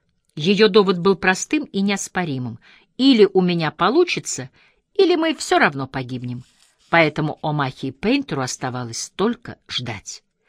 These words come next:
София внимательно слушала. «Это совсем не трудно», — говорила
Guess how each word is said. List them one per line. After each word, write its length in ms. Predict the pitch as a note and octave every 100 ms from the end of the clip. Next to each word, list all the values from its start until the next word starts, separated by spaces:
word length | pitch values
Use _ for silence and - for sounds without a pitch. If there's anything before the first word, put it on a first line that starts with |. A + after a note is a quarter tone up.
| _ - _ _
София 460 | - G#3+ G3+ A3
внимательно 520 | G3 G3+ F#3+ F#3 F#3 F3+
слушала. 560 | - C3 - - B2+ _ _ _ _ _ _ _
«Это 180 | B3 D4+
совсем 400 | D#4 D#4+ - E4
не 120 | E4+
трудно», — 400 | E4+ D4+ D3+ C3+
говорила 480 | C3 C3 B2+ B2